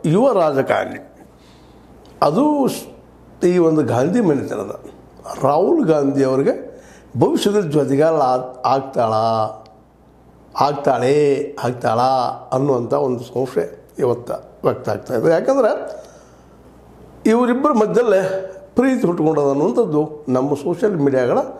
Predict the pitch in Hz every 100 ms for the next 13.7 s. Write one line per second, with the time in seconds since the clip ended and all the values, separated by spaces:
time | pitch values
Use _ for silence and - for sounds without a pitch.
0 | - - 104 104 101 - - 285 294 233
1 | 269 285 294 277 156 185 190 254 160 -
2 | - - - 123 151 175 135 117 - 139
3 | - - 113 - - - - - - 175
4 | 220 226 180 190 147 143 147 127 - -
5 | 151 113 - 107 - - 151 160 156 139
6 | 131 131 120 147 311 - - - - -
7 | 180 226 277 208 254 349 147 147 139 -
8 | 156 139 - 123 123 120 - - - -
9 | - - - - 156 143 160 143 123 127
10 | 127 123 123 - - - _ - - -
11 | 160 156 - 143 123 127 127 127 - 123
12 | 127 123 - - - - - - 165 185
13 | 165 151 147 180 254 - -